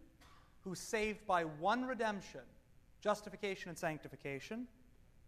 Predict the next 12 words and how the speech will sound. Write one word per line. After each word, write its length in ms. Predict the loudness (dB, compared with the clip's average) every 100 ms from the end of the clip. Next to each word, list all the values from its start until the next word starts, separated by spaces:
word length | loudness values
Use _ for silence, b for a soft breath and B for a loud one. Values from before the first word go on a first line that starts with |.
| -20 -20 -20 -20 -20 -20 -20 -20 -20 -20 -4
and 100 | 0
he 100 | 6
is 160 | 4 4
redeemed 380 | -4 -2 -2 -2
to 80 | -2
live 240 | -4 -2
one 240 | -2 -2
life, 260 | -4 -4 -6 -12
a 40 | -6
life 280 | -2 -2 -6
of 60 | -8
faith 260 | -6 -6